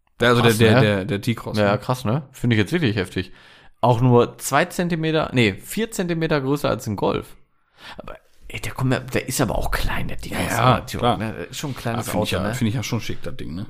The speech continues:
Speaker 2: Ja, Cro-, äh, die, die, äh, Rock schon, ja. Ja, schon cool.
Speaker 1: Ja.
Speaker 2: Cross, wie gesagt, kann ich gar nichts mit anfangen.
Speaker 1: Mhm.
Speaker 2: Ja, gut.
Speaker 1: Ja, bin gespannt.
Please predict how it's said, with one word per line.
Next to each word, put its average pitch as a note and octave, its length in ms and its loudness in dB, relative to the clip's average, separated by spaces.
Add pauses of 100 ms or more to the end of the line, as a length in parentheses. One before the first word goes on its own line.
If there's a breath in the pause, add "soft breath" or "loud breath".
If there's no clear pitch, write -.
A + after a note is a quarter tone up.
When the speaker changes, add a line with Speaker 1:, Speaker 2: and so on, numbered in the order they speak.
Speaker 2:
Ja, G#2 140 -6
Cro-, - 340 -6
äh, G#2 560 2
die, A2 240 -4
die, G#2 320 -2
äh, F2 100 -2
Rock F#2+ 540 0
schon, F2+ 240 -4
ja. - 160 -10 (300)
Ja, A#2+ 120 -10
schon B2 300 -16
cool. - 160 -18
Speaker 1:
Ja. G2 140 -4 (200)
Speaker 2:
Cross, B2 300 -4
wie A#2+ 60 0
gesagt, G#2 360 0
kann G#2 220 0
ich - 260 -8
gar D2+ 160 -2
nichts - 440 -8
mit F#2 140 -6
anfangen. - 360 -10 (220)
Speaker 1:
Mhm. F#2 300 -4 (1700 loud breath)
Speaker 2:
Ja, C3+ 220 8 (240)
gut. - 220 -6 (840)
Speaker 1:
Ja, G2+ 160 -4 (240 loud breath)
bin G3 120 2
gespannt. B2 380 2